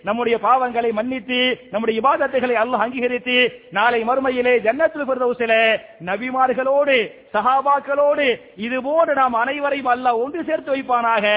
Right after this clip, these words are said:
என்கிற துவாவோடு முடிக்கிறேன். ரப்பனா ஆத்தினா ஃபித் துன்யா ஹஸனத்தன் வ ஃபில் ஆஹிரத்தி ஹஸனா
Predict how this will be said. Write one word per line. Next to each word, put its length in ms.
என்கிற 380
துவாவோடு 640
முடிக்கிறேன். 540
ரப்பனா 480
ஆத்தினா 400
ஃபித் 180
துன்யா 340
ஹஸனத்தன் 420
வ 100
ஃபில் 220
ஆஹிரத்தி 420
ஹஸனா 380